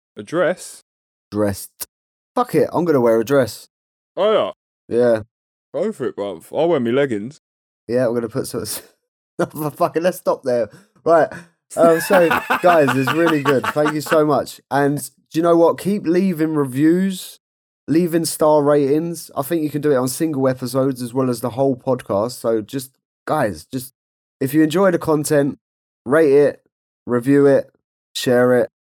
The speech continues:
Speaker 2: and we'll be forever grateful.
Speaker 1: Yeah. We will be forever here 'cause we ain't going nowhere.
Speaker 2: And if you're not following the We Are T one D podcast on Instagram, follow it and we might start posting. <laughs>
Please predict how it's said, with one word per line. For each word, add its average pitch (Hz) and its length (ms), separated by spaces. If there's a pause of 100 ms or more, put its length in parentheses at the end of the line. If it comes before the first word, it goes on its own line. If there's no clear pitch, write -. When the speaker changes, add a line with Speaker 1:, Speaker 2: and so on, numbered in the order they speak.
(300)
Speaker 2:
and 113 140
we'll 110 100
be 101 140
forever 104 400
grateful. 85 440 (480)
Speaker 1:
Yeah. 113 260 (680)
We 117 160
will 110 160
be 117 200
forever 107 460
here 120 320
'cause - 220
we 123 120
ain't 110 140
going 107 380
nowhere. 117 460 (500)
Speaker 2:
And 120 160
if 139 140
you're 170 100
not 180 160
following 147 440
the 127 80
We 143 160
Are 127 180
T 139 260
one 120 220
D 117 180
podcast 107 500
on 104 120
Instagram, 98 560 (440)
follow 160 240
it 117 100
and 110 80
we 117 100
might 117 240
start 104 260
posting. 107 500
<laughs> - 60